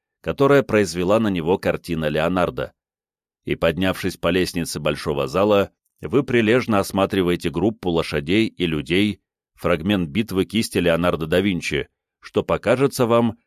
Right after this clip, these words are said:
совершенным чудом». Однако несколько лет спустя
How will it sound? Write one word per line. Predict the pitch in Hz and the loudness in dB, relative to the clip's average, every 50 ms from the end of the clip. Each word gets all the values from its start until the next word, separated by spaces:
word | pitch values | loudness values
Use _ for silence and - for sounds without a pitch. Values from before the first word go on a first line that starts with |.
| _ - | _ -12
совершенным | - - 135 131 120 107 90 - - - 85 82 82 82 82 82 | -4 0 2 4 4 4 2 0 -2 -2 0 0 0 -2 -2 -4
чудом». | - - - 117 104 87 73 71 69 65 - _ _ _ _ _ _ _ _ _ _ _ _ _ _ _ _ _ _ - | -6 -6 -4 -2 -2 0 0 -2 -2 -4 -12 _ _ _ _ _ _ _ _ _ _ _ _ _ _ _ _ _ _ -10
Однако | - - 80 80 135 156 143 - 139 | -6 -6 -2 0 0 0 2 2 2
несколько | 139 139 139 - - 127 117 - - 117 | 4 4 2 2 2 0 0 2 2 4
лет | 110 113 107 - | 4 4 4 2
спустя | - - 90 82 - - - 127 131 120 - | 0 -4 -4 -4 -4 0 4 4 4 4 2